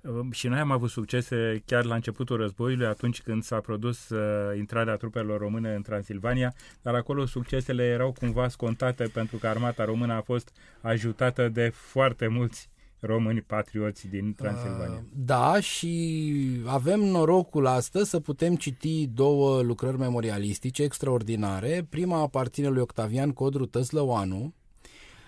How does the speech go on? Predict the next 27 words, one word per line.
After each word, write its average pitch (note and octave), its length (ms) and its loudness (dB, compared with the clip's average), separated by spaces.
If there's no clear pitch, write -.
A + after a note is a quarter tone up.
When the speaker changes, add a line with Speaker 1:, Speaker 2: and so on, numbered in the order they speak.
Speaker 2:
care, C3+ 1160 4
împreună C3 460 2
cu D3+ 100 2
Octavian C3+ 560 2
Goga, C3+ 260 2
au A#2+ 140 4
condus A#2+ 380 0
revista B2+ 380 0
Luceafărul A2 680 0
de G2+ 80 -4
la A#2 120 0
începutul A#2 400 -4
secolului A#2+ 440 -2
douăzeci A#2 580 -2
până B2+ 160 -2
în A#2+ 60 0
o A2+ 60 0
mie A#2 100 0
nouă A#2 140 0
sute G#2+ 260 -4
paisprezece. F#2+ 880 -6
Uh, A2 260 -4
el B2+ 180 4
a E3 80 6
plecat C#3+ 320 0
pe C#3+ 120 0
front C3 560 0